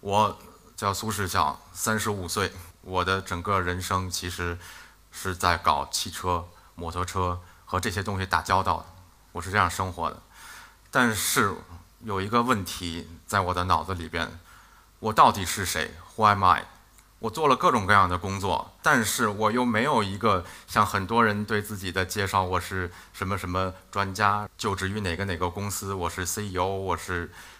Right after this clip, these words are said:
创始人等等。所以我在家列了几个关键字。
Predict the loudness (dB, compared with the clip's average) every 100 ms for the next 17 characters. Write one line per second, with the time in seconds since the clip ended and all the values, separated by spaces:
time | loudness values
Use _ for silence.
0 | _ 0 0 0 -4 -4 -2 -2 0 -2
1 | -2 -12 -4 0 0 -2 -6 -4 -2 -2
2 | 6 6 6 2 -14 -20 _ -8 0 2
3 | 2 -2 -2 0 2 0 2 0 0 -2
4 | -4